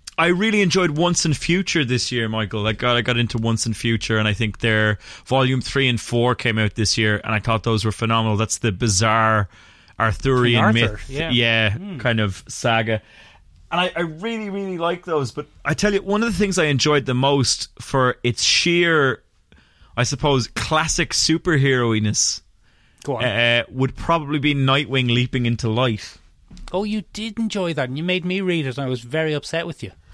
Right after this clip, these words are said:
Speaker 1: Yeah, you didn't enjoy it at all, I don't think.
Speaker 2: No, I was like, "Why are you making me read mainstream Batman stuff?"
Speaker 1: Yeah, what the fuck is this? Why am I reading
Speaker 2: I'm much
Speaker 1: mainstream Batman stuff?
Speaker 2: I'm much too edgy for mainstream Batman stuff.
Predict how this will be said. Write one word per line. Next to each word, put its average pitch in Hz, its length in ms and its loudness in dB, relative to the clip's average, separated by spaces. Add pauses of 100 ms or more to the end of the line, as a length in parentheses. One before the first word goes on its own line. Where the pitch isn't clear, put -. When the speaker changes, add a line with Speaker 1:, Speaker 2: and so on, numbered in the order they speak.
(140)
Speaker 1:
Yeah, 156 140 0
you 170 220 4
didn't 180 220 0
enjoy 147 280 4
it 131 60 4
at 127 60 2
all, 147 180 4
I 127 40 4
don't 117 180 2
think. 110 280 -2 (500)
Speaker 2:
No, 208 220 2
I 190 60 2
was 175 180 -4
like, 175 100 -10
"Why 202 140 0
are 220 40 2
you 214 120 0
making 190 220 -2
me 190 60 0
read 185 240 0
mainstream 170 600 -2
Batman 160 460 0
stuff?" - 400 -10 (160)
Speaker 1:
Yeah, 135 260 0
what 180 220 -2
the 196 80 -4
fuck - 260 0
is 202 200 2
this? - 280 0
Why 160 140 2
am 196 80 0
I 311 80 0
reading 175 280 2
Speaker 2:
I'm 175 100 2
much 156 160 4
Speaker 1:
mainstream 147 460 2
Batman - 380 -6
stuff? - 320 -18 (300)
Speaker 2:
I'm 165 280 0
much 190 340 2
too 175 180 2
edgy 135 240 0
for 131 160 -4
mainstream 123 720 0
Batman 123 500 -4
stuff. - 420 -14